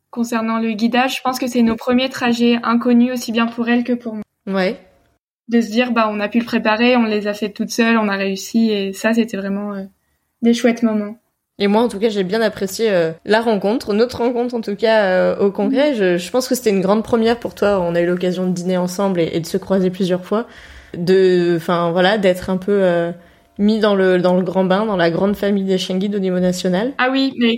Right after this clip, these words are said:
Speaker 1: carrément.
Speaker 2: C'est vrai que c'était une, une vraie opportunité pour toi aussi, j'imagine.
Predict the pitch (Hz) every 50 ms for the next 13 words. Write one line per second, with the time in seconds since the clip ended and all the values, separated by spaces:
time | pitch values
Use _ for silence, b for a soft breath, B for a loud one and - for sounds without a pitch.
0 | - - 247 247 262 254 247 233 - 190 180 202 202 - - 202 185 185 180 170
1 | 170 170 170 165 - - - - - - _ - 196 196 190 180 190 220 226 226
2 | 220 226 220 214 214 - - 214 202 202 185 - 233 233 - 214 - - 220 202
3 | 202 208 202 - 247 240 233 220 185 175 170 170 175 170 165